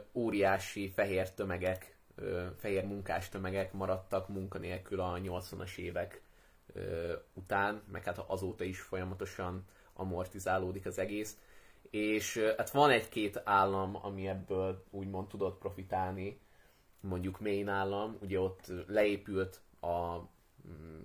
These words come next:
nehézipar, meg leépült az ipar, de föl tudott sarjadni a szolgáltató szektor, és ezzel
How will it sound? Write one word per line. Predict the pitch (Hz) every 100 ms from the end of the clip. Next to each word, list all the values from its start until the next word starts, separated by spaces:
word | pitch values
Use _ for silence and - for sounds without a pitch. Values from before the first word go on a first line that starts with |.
| -
nehézipar, | 98 113 107 110 110 110 117 117
meg | 98 92
leépült | 101 92 98 90
az | 95
ipar, | 101 104 101
de | 98 98 85 -
föl | 107 98
tudott | 101 98 104 101 95 - - 98 - _ - -
sarjadni | - 98 90 92 98 92
a | 90
szolgáltató | 95 104 101 98 95 98 107
szektor, | 101 107 - - 101
és | 92 104
ezzel | 98 - 98 98